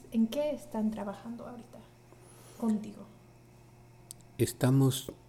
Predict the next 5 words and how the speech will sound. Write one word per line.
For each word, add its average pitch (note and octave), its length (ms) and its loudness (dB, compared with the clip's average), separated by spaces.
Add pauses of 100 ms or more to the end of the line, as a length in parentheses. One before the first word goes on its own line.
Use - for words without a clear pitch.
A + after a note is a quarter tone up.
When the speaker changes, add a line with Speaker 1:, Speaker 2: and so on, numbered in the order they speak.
(640)
Speaker 2:
en A2+ 160 12
el G#2 140 8
empeño C3+ 600 10 (1200)
de F#2 280 4
darle A2+ 680 6